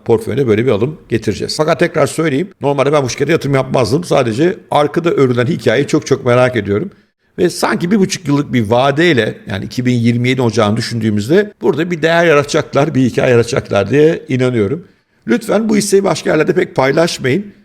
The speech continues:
Çünkü ben burada yeni bir hisse anlatıyorum. Sonra bir bakıyorum bütün Twitter'daki Nasdaq konuş arkadaşlar o hisseyle ilgili neler biliyorlarmış meğerse oluyor. Bu değişik bir hisse. Bu bize kalsın sevgili üye arkadaşlar.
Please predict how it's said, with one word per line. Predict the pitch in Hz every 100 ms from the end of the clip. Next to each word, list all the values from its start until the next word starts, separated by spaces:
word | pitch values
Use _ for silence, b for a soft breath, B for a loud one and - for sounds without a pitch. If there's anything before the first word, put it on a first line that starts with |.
| _
Çünkü | - 143 156 147
ben | 151
burada | 156 151
yeni | 151 165
bir |
hisse | 143 -
anlatıyorum. | 160 147 139 151
Sonra | 151
bir | 156
bakıyorum | 147 104 127 165
bütün | 127 - 156
Twitter'daki | - 151 139 113 131 - 175 160 B B B
Nasdaq | 113 151 139 135
konuş | - 127
arkadaşlar | 151 123 120 113 107 202
o | 175
hisseyle | 123 120 139
ilgili | 123 113 120 185
neler | 127 120 104
biliyorlarmış | 104 101 101 95 104
meğerse | 104 101 -
oluyor. | 104 113 180
Bu | 202
değişik | 220 262 - -
bir | 208
hisse. | - - 254
Bu |
bize | 196 170 196
kalsın | 135 117 - 233
sevgili | - 120 104 107
üye | 113 123
arkadaşlar. | 117 107 117 107 - 156